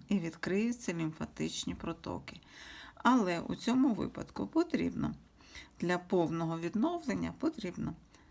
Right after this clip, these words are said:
пропрацювати в цьому районі, а потім в районі ось тут.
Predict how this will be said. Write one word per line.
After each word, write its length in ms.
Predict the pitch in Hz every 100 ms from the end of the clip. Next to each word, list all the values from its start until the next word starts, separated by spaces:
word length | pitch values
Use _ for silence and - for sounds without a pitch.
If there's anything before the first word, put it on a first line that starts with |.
| - -
пропрацювати 840 | 208 220 208 196 - 147 151 156 - - _ _ -
в 40 | -
цьому 300 | 190 160 170
районі, 480 | 202 226 240 233 285 -
а 180 | - 165
потім 580 | 165 - 196 214 262 220 - - - - -
в 100 | 170
районі 560 | 160 151 156 180 170 175 - - - - - - -
ось 320 | 180 190 - -
тут. 420 | 156 - -